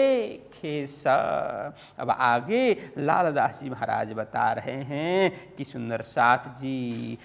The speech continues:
तब कायस्थ दुख पाए कि," वो कायस्थ, वो मंत्री, वो अमात्य, वो सरदार, सिरदार बड़ा दुखी हुआ। दुख पाकर के, मतलब दुखी होते हुए क्या कहा?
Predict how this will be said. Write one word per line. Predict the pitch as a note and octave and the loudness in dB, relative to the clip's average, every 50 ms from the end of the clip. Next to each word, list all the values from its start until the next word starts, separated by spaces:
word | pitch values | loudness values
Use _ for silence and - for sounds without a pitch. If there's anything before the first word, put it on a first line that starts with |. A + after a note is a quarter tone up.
| - - - _ - | -20 -20 -6 _ 12
तब | B3+ D4+ D#4+ E4 D#4+ B3+ - - - | 12 12 12 10 6 2 0 0 2
कायस्थ | F3 F3 F3+ G3+ A#3 B3 A#3+ - - G3+ | 4 6 8 8 8 6 4 2 -2 -4
दुख | D3 A#2+ C3+ C#3+ - - D#3 | -4 -4 -8 -10 -10 -10 -12
पाए | - - - A2 A2 A2+ A2 G#2+ A2+ - - - | -10 -6 -2 -2 0 0 -2 -6 -8 -12 -14 -14
कि," | B2 A#2 | -14 -8
वो | C3+ E3+ A#3+ A#3 | -2 0 0 0
कायस्थ, | A#3+ - - C#3+ A#2+ A#2+ A#2+ D3 G3 G#3 - - - - E3 F3 A3 A3+ A3+ - - - - | 0 -4 -6 -4 -2 0 2 2 0 0 -2 -8 -8 -2 2 4 4 4 4 2 -4 -12 -6
वो | D#3 F#3+ G#3+ F#3+ | 0 0 2 2
मंत्री, | C#3+ C3 B2+ C#3 E3 F3+ E3 - G3 A#3+ B3 A3+ - - - - - | 2 0 -2 -2 -2 -6 -8 -8 -6 -4 -4 -4 -4 -6 -12 -6 -2
वो | E3 | -2
अमात्य, | F3 - D#3+ D3 C#3 C#3 D3+ F#3+ G#3+ - - - A#3 A3+ | -2 -2 -4 -6 -6 -6 -4 -6 -6 -6 -8 -4 -2 -2
वो | G#3 F#3 F#3+ G3 F#3 | 0 0 0 0 0
सरदार, | - - - E3 D3 D#3 D3+ C3+ - E3 F#3 G3+ G#3+ G#3 G3+ F3 D#3 D3 | -2 0 -2 -2 -2 -2 -2 0 2 2 4 4 4 4 4 4 2 -2
सिरदार | - - - D#3 C3 C3 A2+ C3+ D3 F3 G3 G#3 A3 G#3 F3+ - - - - - | -8 -6 -6 -4 -4 -2 2 4 6 8 8 8 6 4 2 -2 -6 -14 -8 -2
बड़ा | C3 B2 G#2+ G#2 | 0 0 0 0
दुखी | G2+ G2+ A#2 D3 C#3+ - - - A3 G#3+ | -2 -4 -8 -8 -8 -8 -10 -8 -4 -4
हुआ। | F#3 E3 G3 A3 C4 C4+ D4+ D#4+ C#4 - - - - - - | -2 -2 4 8 8 8 10 8 8 6 4 -4 -14 -14 -12
दुख | D3 C#3 G#3+ G#3 - - - | -6 -6 -6 -6 -6 -12 -16
पाकर | - - A2+ B2+ C#3+ - - G#3+ A3 A3 | -2 0 2 2 2 6 8 8 8 8
के, | A3 - F3 D3+ | 6 0 -2 -2
मतलब | C#3 C3 - D#3+ F#3+ A3+ A#3+ A3+ A#3 - - - | -4 -4 -2 0 0 0 0 0 -4 -6 -12 -12
दुखी | E3 D#3 F#3+ F3+ - - - E3+ C#3+ | -6 -6 -6 -6 -8 -10 -8 -6 -6
होते | A2+ B2 C#3+ D3 D#3+ D3+ - A#3 A3+ | -4 -2 -2 -2 -2 2 4 4 6
हुए | G3+ E3+ E3+ F3 G3+ G#3+ G3+ | 6 4 2 2 2 2 2
क्या | G#3 - F3+ D#3+ - | 2 4 6 6 6
कहा? | - - G3+ F#3 - G#3 B3 D4 E4 D4+ | 6 6 4 4 4 4 2 2 2 2